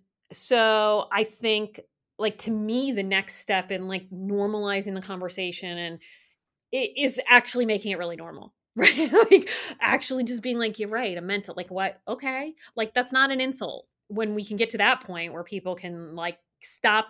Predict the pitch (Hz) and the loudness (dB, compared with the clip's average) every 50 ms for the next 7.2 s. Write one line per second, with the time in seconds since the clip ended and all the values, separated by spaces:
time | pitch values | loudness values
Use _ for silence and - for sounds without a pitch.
0 | - 190 180 175 196 214 247 233 208 196 180 180 175 175 170 175 170 - 165 160 | -8 -16 -10 -6 -4 -2 -2 -2 -2 -2 -4 -2 -4 -4 -6 -6 -8 -10 -12 -8
1 | 175 220 294 285 294 - 156 - 151 127 90 - _ - 175 180 175 175 170 170 | -6 -4 -4 -6 -6 -10 -10 -8 -8 -10 -10 -12 _ -10 -8 -6 -6 -6 -6 -8
2 | 170 165 - - 185 180 185 175 165 170 _ 170 170 175 175 165 160 _ _ _ | -8 -10 -8 -10 -10 -10 -10 -12 -14 -14 _ -12 -8 -6 -6 -6 -8 _ _ _
3 | - 190 196 190 175 170 160 160 160 160 - - - - 156 151 - - 247 262 | -14 -12 -10 -10 -10 -10 -12 -12 -12 -14 -14 -16 -14 -14 -14 -14 -8 -4 -2 -2
4 | 233 220 - 185 170 165 165 165 - 175 165 160 _ - 202 214 196 160 151 - | -2 -4 -6 -8 -8 -8 -10 -8 -10 -12 -14 -14 _ -6 -2 0 0 0 -2 -4
5 | - 190 202 202 - 196 175 170 170 170 - - - - _ _ _ _ _ - | -4 -4 -4 -2 -4 -4 -2 -2 -4 -6 -12 -20 -20 -20 _ _ _ _ _ -14
6 | - - - - 240 254 269 269 - 320 302 294 277 240 233 226 220 - 214 - | -12 -10 -6 -4 -2 -2 -2 -2 -2 -4 -4 -4 -2 -2 -2 -2 -2 -4 -6 -8
7 | 220 190 185 185 | -8 -8 -8 -10